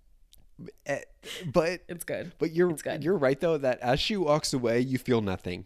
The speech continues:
Speaker 1: because you're like, "You know what? She
Speaker 2: You're
Speaker 1: didn't."
Speaker 2: like, "Okay, bye."
Speaker 1: Okay, bye. She didn't want it,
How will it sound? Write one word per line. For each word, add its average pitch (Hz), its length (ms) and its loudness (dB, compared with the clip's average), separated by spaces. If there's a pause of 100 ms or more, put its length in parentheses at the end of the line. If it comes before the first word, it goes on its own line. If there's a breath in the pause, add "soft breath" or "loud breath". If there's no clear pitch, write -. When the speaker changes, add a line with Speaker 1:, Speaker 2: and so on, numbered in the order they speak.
Speaker 1:
because 135 240 -2
you're 139 100 2
like, 131 240 0
"You 156 60 -2
know 160 120 0
what? 156 260 -4
She - 140 -2
Speaker 2:
You're 180 120 2
Speaker 1:
didn't." 185 60 2
Speaker 2:
like, 202 100 -2
"Okay, 214 120 4
bye." 165 360 0
Speaker 1:
Okay, 147 240 4
bye. 113 300 0 (120)
She - 160 2
didn't 202 160 4
want 123 180 2
it, 95 200 -4